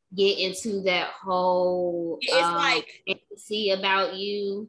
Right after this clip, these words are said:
Speaker 2: Yeah, it's like, um,
Speaker 1: Don't
Speaker 2: what is
Speaker 1: work.
Speaker 2: it, what's it saying? It's women gotta wanna be you and men gotta wanna fuck you. And that's,
Speaker 1: Yeah.
Speaker 2: and, and it's sad that we have created this idea in the terms of rap.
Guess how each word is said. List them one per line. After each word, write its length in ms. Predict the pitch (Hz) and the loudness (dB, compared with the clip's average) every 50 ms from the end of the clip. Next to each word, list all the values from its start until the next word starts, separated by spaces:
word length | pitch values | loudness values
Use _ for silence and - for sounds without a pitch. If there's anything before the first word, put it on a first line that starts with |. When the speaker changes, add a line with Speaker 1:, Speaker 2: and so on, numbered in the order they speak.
| _ - | _ -4
Speaker 2:
Yeah, 240 | 320 277 214 160 - | 0 0 0 0 0
it's 220 | - 208 226 - 254 | 0 0 0 0 0
like, 360 | 247 240 226 214 214 - - | 0 2 2 2 0 -2 -4
um, 520 | 151 190 202 190 180 175 165 160 156 143 - _ - | -4 -4 -2 -2 -2 -4 -4 -6 -8 -10 -10 _ 0
Speaker 1:
Don't 80 | 180 | 2
Speaker 2:
what 60 | 226 | 2
is 60 | 233 226 | 2 2
Speaker 1:
work. 180 | 220 170 165 | 2 0 -4
Speaker 2:
it, 60 | - - - | -8 -6 -4
what's 180 | 226 247 247 240 | -4 -4 -4 -4
it 100 | 226 233 | -6 -4
saying? 380 | - 240 226 233 233 226 226 175 | -2 0 0 0 0 0 -2 -2
It's 240 | 165 190 202 202 - _ _ _ _ _ _ _ | 0 -2 -2 -4 -6 _ _ _ _ _ _ _
women 420 | - 202 226 240 262 262 240 233 | -2 0 0 2 2 0 0 0
gotta 260 | 226 214 202 185 185 180 | 0 0 0 0 0 -2
wanna 300 | 190 196 185 175 156 - | -2 -2 -2 -4 -4 -6
be 260 | - 190 214 240 240 220 | -6 -6 -4 -4 -4 -4
you 300 | 196 185 185 175 175 151 | -6 -8 -8 -8 -8 -6
and 240 | 120 156 165 170 180 | -4 -4 -4 -2 -2
men 240 | 190 208 220 214 202 | 0 0 0 0 0
gotta 200 | 202 185 175 175 | 0 0 -2 -2
wanna 180 | 185 180 175 175 - 233 | -4 -6 -6 -6 -4 -4
fuck 200 | - 277 - - | -4 -4 -6 -10
you. 180 | - 269 - - - _ _ - | -20 -20 -20 -20 -20 _ _ -8
And 140 | - 180 190 | -6 -2 0
that's, 280 | 202 226 240 185 - | 0 0 0 -2 -4
Speaker 1:
Yeah. 80 | - 226 | -4 -2
Speaker 2:
and, 80 | 226 214 | -2 -2
and 280 | 196 208 208 202 214 | 0 0 0 0 0
it's 160 | 226 240 - | -2 -2 0
sad 340 | - 240 247 269 269 254 247 247 | 0 0 2 2 0 0 -2 -4
that 240 | 220 214 196 190 180 165 | -4 -4 -4 -4 -6 -10
we 380 | 180 196 202 196 196 190 190 _ _ _ _ _ _ _ _ _ _ _ - - | -12 -12 -12 -12 -12 -14 -18 _ _ _ _ _ _ _ _ _ _ _ -16 -8
have 320 | - 220 202 190 190 - | -4 -2 0 0 -2 -4
created 640 | - 240 226 202 185 180 185 196 196 190 190 185 - - | -6 -6 -4 -2 0 0 0 0 0 -2 -4 -6 -8 -6
this 400 | - 180 175 170 165 170 - - - _ - | -6 -4 -4 -4 -6 -8 -10 -14 -12 _ -4
idea 840 | 156 160 160 160 156 - 170 180 185 208 208 185 180 170 160 151 127 - - - | -2 0 -2 -2 -4 -6 -10 -10 -8 -6 -4 -2 0 0 0 -2 -4 -8 -8 -8
in 140 | 165 165 160 | -6 -6 -6
the 80 | 156 | -8
terms 320 | 156 - 180 170 175 175 165 | -6 -4 -4 -4 -4 -4 -6
of 100 | 147 143 | -4 -2
rap. 320 | 156 160 160 151 - - | 0 0 0 0 -2 -8